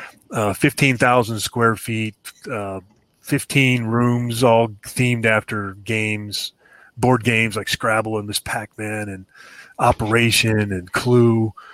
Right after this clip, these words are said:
And the Clue room, the bedroom, it's an actual escape room. So the whole house itself is a giant game itself. And you're living inside, you're immersed inside games, and you're living inside games.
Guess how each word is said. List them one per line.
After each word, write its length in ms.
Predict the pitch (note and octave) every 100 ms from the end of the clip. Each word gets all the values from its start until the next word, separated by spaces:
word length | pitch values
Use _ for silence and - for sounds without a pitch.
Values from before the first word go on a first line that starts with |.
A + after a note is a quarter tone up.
| - -
And 120 | A#2+
the 60 | B2+
Clue 300 | - E3+ F3
room, 360 | C3+ D#3+ C3 A#2+
the 80 |
bedroom, 500 | G2+ B2 A#2+ A#2+ A2
it's 160 | A2 -
an 100 | A2+
actual 380 | A#2+ B2 B2 G#2+
escape 480 | - - D#3+ D#3+ F#2+
room. 240 | F2+ G2 _ _ _ _ _ _
So 180 | - C#3
the 100 | B2
whole 200 | D3 G3
house 380 | - F3+ F#3 -
itself 460 | A#2 - D3 C#3+
is 120 | B2+ A2
a 60 |
giant 420 | G2 A#2+ A#2+ A2+ -
game 380 | G2+ A2 G#2+ G#2
itself. 380 | G2 - A2+ E2 _ _ _ _
And 140 | A#2+ G#2 _
you're 160 | A2 G#2+
living 260 | E3+ D#3
inside, 300 | C#3 C3 C#3+
you're 140 | A#2+ A2+
immersed 400 | A2+ D3 D3 -
inside 460 | A#2 - A2+ G#2+
games, 380 | G#2+ A2 A2 G#2
and 100 | G#2
you're 120 | G2+
living 260 | G#2+ A#2+ A2+
inside 340 | G#2+ - G#2
games. 340 | G2 F#2+ F#2